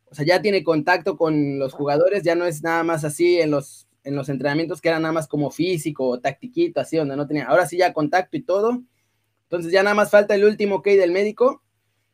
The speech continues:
y ojalá que, que sea un súper ok para que ya regrese Raulito.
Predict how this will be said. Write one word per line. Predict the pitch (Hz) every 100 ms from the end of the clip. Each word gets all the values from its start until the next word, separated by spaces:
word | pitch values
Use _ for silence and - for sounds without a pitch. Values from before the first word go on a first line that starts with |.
| _ _
y | 135
ojalá | 143 147 165 202 202
que, | 180 160 143 - _
que | 147
sea | 196
un | 208 196 180
súper | 156 196 196 165
ok | 147 196 208
para | 156 -
que | 131
ya | 165
regrese | 170 156 160 165
Raulito. | 143 131 143 -